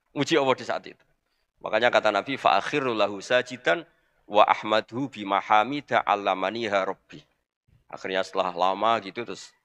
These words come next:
Allah ngendikan, "Ya Muhammad, irfa' ra'sak wasal tu'tah wasfa' tusyaffa'." Sudah Muhammad, angkat kepala kamu, kamu minta apa,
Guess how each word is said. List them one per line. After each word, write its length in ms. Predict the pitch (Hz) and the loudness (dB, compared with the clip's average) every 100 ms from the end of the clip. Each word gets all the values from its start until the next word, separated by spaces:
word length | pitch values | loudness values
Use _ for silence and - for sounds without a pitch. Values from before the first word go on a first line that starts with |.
| - | -6
Allah 240 | 85 95 92 | -2 0 0
ngendikan, 320 | 87 82 107 | -2 0 0
"Ya 160 | 95 95 | 2 0
Muhammad, 480 | 92 98 104 98 | 0 0 0 -2
irfa' 480 | 101 95 95 95 101 | -2 0 2 4 2
ra'sak 320 | - 98 - | 2 0 2
wasal 320 | 85 92 104 95 | -4 0 0 0
tu'tah 400 | 113 _ 110 90 | -8 _ 2 2
wasfa' 400 | 92 - 120 - _ _ _ - | 0 4 2 2 _ _ _ -8
tusyaffa'." 480 | 110 113 - 87 - _ | -2 0 0 -2 -4 _
Sudah 240 | - 110 | -8 0
Muhammad, 480 | 95 82 101 120 113 _ _ _ - | 0 2 0 2 0 _ _ _ -4
angkat 320 | 98 95 107 | -2 6 4
kepala 320 | - 95 101 101 | 4 2 4 4
kamu, 400 | 98 98 165 - | 0 -2 -4 0
kamu 220 | 107 107 | 0 0
minta 320 | 107 104 101 | -6 0 2
apa, 160 | 101 | 2